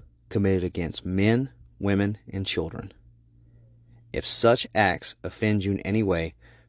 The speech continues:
please do not listen any further. This podcast was made for an audience of eighteen years and older and contains mature and explicit content. Also,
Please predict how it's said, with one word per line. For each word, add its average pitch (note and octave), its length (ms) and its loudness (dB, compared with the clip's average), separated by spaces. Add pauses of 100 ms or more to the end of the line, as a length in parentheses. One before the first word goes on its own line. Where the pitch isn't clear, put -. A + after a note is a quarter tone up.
(160)
please A2+ 360 4
do G#2+ 100 0
not G2 260 2
listen F#2+ 440 -2 (160)
any F2 180 -2
further. - 380 -4 (1200)
This G#2 220 4
podcast G#2 720 4
was F2 200 -6
made G2 520 0 (320)
for G2+ 180 0
an E2+ 180 -4
audience G2 580 2 (580)
of E2+ 140 -6 (100)
eighteen A2+ 560 0
years G#2+ 360 4
and G#2+ 160 -4
older E2 460 0 (100)
and F2+ 140 -12
contains F2+ 500 -4
mature G#2 640 2 (240)
and D#2 140 -8
explicit - 720 -4
content. D#2+ 580 -4 (1700)
Also, G2 540 4